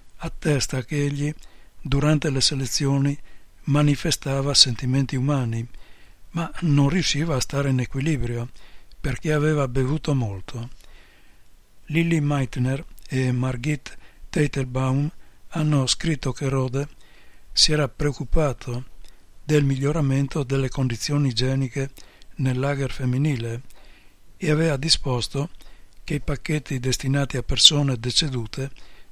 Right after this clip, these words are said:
venissero suddivisi fra le internate. Prima le S S erano solite prendere per sé questi pacchetti.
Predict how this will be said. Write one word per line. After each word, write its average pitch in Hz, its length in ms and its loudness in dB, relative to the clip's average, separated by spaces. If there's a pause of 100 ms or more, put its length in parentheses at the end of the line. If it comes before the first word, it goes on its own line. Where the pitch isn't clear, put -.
venissero 143 540 4
suddivisi 123 720 0 (240)
fra - 260 2
le 131 100 2
internate. 127 800 -2 (1040)
Prima 175 340 4
le 143 200 0
S 143 260 2
S 156 140 4
erano 135 280 2
solite 139 600 0 (340)
prendere 139 380 2
per - 180 6
sé 143 280 4
questi 131 300 0
pacchetti. 123 680 -2